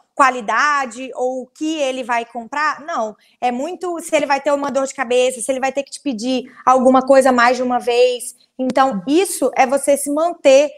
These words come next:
atento ao que o seu cliente precisa e ter, garantir que a experiência dele seja melhor dentro da sua empresa e do seu negócio.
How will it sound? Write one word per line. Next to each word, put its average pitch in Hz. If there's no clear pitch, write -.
atento 320
ao 277
que 339
o 330
seu 330
cliente 320
precisa 240
e 349
ter, 294
garantir 311
que 320
a 311
experiência 294
dele 262
seja 262
melhor 262
dentro 240
da 262
sua 262
empresa 226
e 208
do -
seu 247
negócio. 214